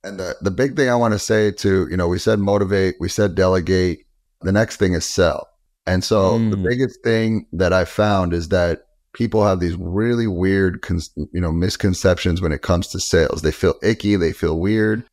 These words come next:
Speaker 1: So I'd say there's two things you can work on. Number one, your money mindset. What was money like in terms of a subject in your household when you were a kid? Was it this weird subject that you didn't touch with a ten-foot pole? And there was all these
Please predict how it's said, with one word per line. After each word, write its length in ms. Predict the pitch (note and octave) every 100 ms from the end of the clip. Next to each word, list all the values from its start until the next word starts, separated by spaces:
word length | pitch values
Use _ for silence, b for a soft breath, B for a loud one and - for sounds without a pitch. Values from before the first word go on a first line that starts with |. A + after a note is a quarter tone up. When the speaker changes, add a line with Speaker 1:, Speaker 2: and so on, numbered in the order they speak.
| _
Speaker 1:
So 120 | -
I'd 100 | A2
say 120 | G#2+ A2
there's 160 | G#2+
two 180 | - D3
things 260 | - G2 F2+
you 60 |
can 140 | F2 E2+
work 240 | D#2+ D2+
on. 140 | C#2+
Number 200 | E2 G2+
one, 380 | G2 A2 B2+ C3 - _
your 140 | G2+ F#2+
money 280 | F#2+ A2 G2+
mindset. 580 | F#2+ F#2+ F#2 - B1+ - _ _ _
What 280 | - B2 F2+
was 420 | A#2 A#2 A2+ F2+
money 360 | F#2+ G#2 A2 G#2
like 340 | G2 G2+ F#2+
in 80 | F2+
terms 240 | G#2 F#2+
of 80 | F#2
a 60 | E2
subject 600 | - F#2+ F2+ F#2 E2+ -
in 180 | - F#2
your 100 | E2
household 520 | - F2 - F2 C#2+
when 100 | D#2
you 80 | D#2
were 140 | D#2+
a 60 | -
kid? 320 | - D#2+ -
Was 180 | E2 F2
it 100 | E2+
this 160 | F#2
weird 540 | E2 F#2 G2+ G2+ G2+ F#2+ _ _
subject 520 | - A2 G2 G#2+ F#2+ F#2+
that 100 | E2
you 80 |
didn't 260 | F#2 F#2+ D2 _
touch 320 | - A2 -
with 120 | G2+
a 60 | E2+
ten-foot 520 | - G2+ F#2 F#2 -
pole? 380 | - A#2 A2+ A2
And 120 | F#2
there 80 | E2
was 120 | F2
all 120 | F#2+
these 240 | F#2 F2